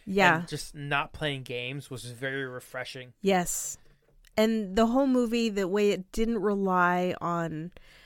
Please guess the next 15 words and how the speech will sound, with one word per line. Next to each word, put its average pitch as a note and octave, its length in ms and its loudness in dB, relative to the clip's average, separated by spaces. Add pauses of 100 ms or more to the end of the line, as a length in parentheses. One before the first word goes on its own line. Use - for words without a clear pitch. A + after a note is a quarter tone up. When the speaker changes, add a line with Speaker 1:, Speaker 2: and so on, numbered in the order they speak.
(1000)
Speaker 1:
um, F#3 640 0 (2000)
miscommunication G#3 1300 -2
tropes F#3 420 -2
that F#3+ 160 -4
could F#3+ 180 -2
easily F#3+ 540 0
be F3+ 240 -4 (540)
that G3 220 0
it - 160 -4 (140)
could A#3 160 0
easily G3+ 480 2
be F#3+ 160 0
overcome F#3 600 0
with F3+ 180 -4
just - 440 -6